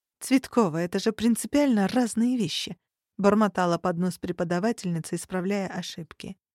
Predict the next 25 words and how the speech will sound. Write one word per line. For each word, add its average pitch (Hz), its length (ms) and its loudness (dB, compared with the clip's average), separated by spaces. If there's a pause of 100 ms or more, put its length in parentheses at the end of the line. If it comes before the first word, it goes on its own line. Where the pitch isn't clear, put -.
(140)
Лиле 330 380 6
только 269 360 2
оставалось 196 580 0
наблюдать, 175 600 0
как - 180 -4
в - 100 -20
каждой 190 380 0
строчке 285 500 -2
появлялись 190 640 2
надписи 226 500 -4
красными 180 520 -2
чернилами. 175 760 -4 (680)
Ассистентка 208 640 0
молча 190 360 2
вернула 175 460 0
лист, 226 380 -2
где 190 200 0
в - 40 -4
самом 247 340 -2
конце 170 380 -2
красивым 185 600 -4
почерком 240 580 -2
было 226 220 2
написано 175 800 -4 (440)
«Неут». 254 640 -2